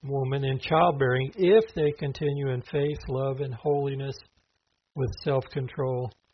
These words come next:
First John two twenty-four, "Therefore let that abide in you which you heard from the beginning. If what you heard from the beginning abides in you,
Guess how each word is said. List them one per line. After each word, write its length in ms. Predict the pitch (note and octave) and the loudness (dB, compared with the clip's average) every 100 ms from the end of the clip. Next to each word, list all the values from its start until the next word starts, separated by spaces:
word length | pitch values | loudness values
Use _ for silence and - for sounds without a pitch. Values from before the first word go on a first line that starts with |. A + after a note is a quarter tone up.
| _ _ _ | _ _ _
First 300 | - C#3+ - | 2 2 4
John 260 | D3 C#3+ | 2 2
two 180 | C3+ E3+ D3+ | 0 -2 -2
twenty-four, 520 | E3 D3+ C#3+ D#3+ D3+ | 0 0 0 4 6
"Therefore 400 | C#3+ C#3 - C#3 | 6 4 4 2
let 280 | B2+ C3+ E3 | 4 4 4
that 240 | D3+ D3 D3 | 2 2 2
abide 320 | A#2+ C3 C#3 | 2 2 2
in 140 | C3+ B2+ | 2 0
you 200 | C#3 D3 | -2 0
which 240 | B2+ - | 0 -2
you 120 | A#2 | -6
heard 280 | G#2+ C3 D#3+ | 0 2 2
from 120 | - | -2
the 140 | F3 E3+ | -6 -4
beginning. 520 | E3 B2+ B2+ A#2+ B2+ - - _ D3 | -4 -2 -2 -2 -6 -10 -18 _ -2
If 100 | - | 2
what 240 | D3+ C#3 | 2 2
you 140 | C3+ A#2 | -2 -2
heard 320 | D#3+ G3+ F#3+ | 2 2 2
from 180 | F#3+ D3+ | -2 2
the 120 | C#3+ | 2
beginning 480 | B2+ C3 B2+ C3 B2+ - | 2 2 2 0 -4 -4
abides 520 | C#3+ A#2+ C3 D3+ D3 | 0 4 6 4 2
in 160 | G3 D#3+ | -2 -2
you, 240 | A#2 A#2+ | -2 -2